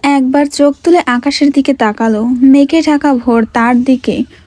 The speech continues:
কোনো উত্তর ফেরত দিল না। সেই মুহূর্তে মনে হলো যেন পৃথিবীটা একেবারে থেমে গিয়েছে,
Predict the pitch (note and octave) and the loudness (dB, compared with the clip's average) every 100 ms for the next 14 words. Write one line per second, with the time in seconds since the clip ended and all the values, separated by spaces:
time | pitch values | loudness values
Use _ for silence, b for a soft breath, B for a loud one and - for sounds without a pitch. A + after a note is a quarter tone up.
0 | _ - E4+ F4+ C#4 C#4 - D4 - A#3 | _ -2 0 2 0 0 -2 -2 0 0
1 | A3+ A3+ A#3+ A3+ G3+ - - C4 - - | 0 0 0 0 -2 -4 -6 -6 -8 0
2 | C#4+ D#4 D#4+ D#4 D4 D#4+ B3+ A#3+ B3+ B3 | 2 4 4 4 2 2 2 2 2 2
3 | G3+ A3 C4 D4 C#4+ B3 A#3+ C4+ C#4 D4+ | 0 0 2 0 2 -2 0 2 2 0
4 | B3+ A#3+ C#4 C4+ C4+ C4+ - A3 G#3+ A3 | -2 -2 0 2 2 2 0 0 0 0
5 | G#3+ A3 A#3+ | 0 -2 -6